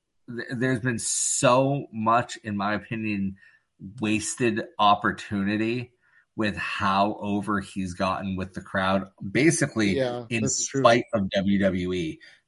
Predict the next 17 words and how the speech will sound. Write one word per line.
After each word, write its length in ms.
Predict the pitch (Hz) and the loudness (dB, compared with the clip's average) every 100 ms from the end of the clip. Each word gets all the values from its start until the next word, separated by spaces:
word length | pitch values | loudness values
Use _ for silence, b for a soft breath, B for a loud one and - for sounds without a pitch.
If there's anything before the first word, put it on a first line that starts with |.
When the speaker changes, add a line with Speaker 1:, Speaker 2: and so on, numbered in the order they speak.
| - | -4
Speaker 1:
Um, 520 | 98 92 90 92 90 | 0 0 -2 -6 -4
like, 180 | 98 95 | -4 -2
despite 460 | 101 - 117 117 - | -4 2 2 2 0
the 100 | 95 | 0
best 400 | 90 107 - - | 2 2 4 4
efforts 380 | - 113 98 | 4 0 0
of 120 | 101 95 | -2 0
management 680 | 95 98 95 92 95 85 | 2 2 0 -4 -6 -6
to 120 | - | -6
not 460 | 90 85 90 90 - | -4 -2 0 0 0
have 240 | 101 95 | 2 2
him 160 | 101 90 | 0 -4
be 100 | 90 | -4
popular, 680 | - 87 85 - 101 101 104 B B | -2 0 0 -2 0 0 0 B B
he's 320 | - 110 101 - | -10 -4 0 2
still 320 | - 123 98 | 2 0 0
popular. 800 | 85 95 92 92 90 87 85 | 0 -2 -2 -4 -8 -6 -6